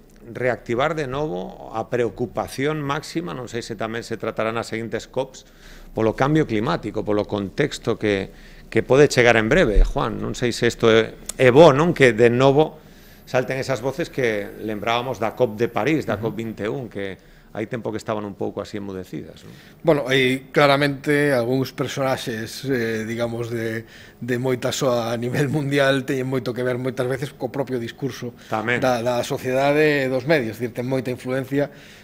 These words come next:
Speaker 2: eh, porque teñen, teñen probablemente os mellores altavoces, eh, digamos, para ese tipo de ideas, non?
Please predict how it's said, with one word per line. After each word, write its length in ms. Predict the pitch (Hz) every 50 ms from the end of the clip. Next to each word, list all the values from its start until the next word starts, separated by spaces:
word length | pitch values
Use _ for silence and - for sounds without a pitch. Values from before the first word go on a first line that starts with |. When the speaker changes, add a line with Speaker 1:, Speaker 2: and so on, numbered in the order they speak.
| - -
Speaker 2:
eh, 240 | - 123 117 113 104
porque 240 | - 120 107 120 101
teñen, 480 | 127 123 120 120 123 123 110 113 117
teñen 400 | 117 - 131 123 120 117 117 113 110 -
probablemente 480 | - 131 127 123 120 120 123 123 113 131
os 80 | 123
mellores 320 | 123 127 135 135 135 113 139
altavoces, 560 | 123 - 131 127 139 139 - - 117 - - - - - - - - - -
eh, 640 | 127 120 117 113 113 113 107 104 104 104 104 98 101
digamos, 400 | 117 110 123 127 131 127 - -
para 80 | 135
ese 160 | 120 - 123
tipo 240 | 117 131 117 117 123
de 80 | 113 110
ideas, 320 | 104 104 104 101 95 -
non? 160 | 104 113 120